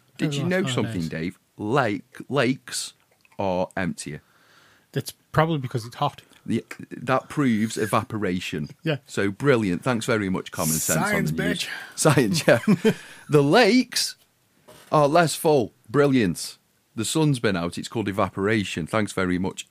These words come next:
Speaker 1: Did you also know, David, that during the sunny times you needed sunscreen? This is all the top five last store, last, uh, trending news over the last five days.
Speaker 2: Yeah.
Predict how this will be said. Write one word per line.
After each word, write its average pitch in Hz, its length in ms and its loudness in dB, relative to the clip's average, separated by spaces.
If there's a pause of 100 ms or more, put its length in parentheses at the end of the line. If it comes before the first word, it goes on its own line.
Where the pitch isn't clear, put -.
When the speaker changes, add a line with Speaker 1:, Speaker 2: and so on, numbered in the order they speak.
Speaker 1:
Did 131 160 -4
you 160 100 -2
also 180 320 0
know, 92 220 0
David, 82 420 -6
that - 180 -6
during 123 360 -2
the 110 80 -8
sunny 113 300 -2
times 82 360 -6
you 87 80 -4
needed 85 380 -4
sunscreen? 80 580 -10 (640)
This 180 180 0
is 190 140 0
all 190 240 4
the 113 140 0
top - 400 -2
five 123 720 0
last 120 340 -2
store, 113 420 0
last, - 440 0 (120)
uh, 107 360 2
trending 101 400 -2
news 95 240 -2
over 82 140 -6
the 82 60 -10
last 82 200 -6
five 80 240 -6
days. 76 320 -8 (1040)
Speaker 2:
Yeah. 127 300 0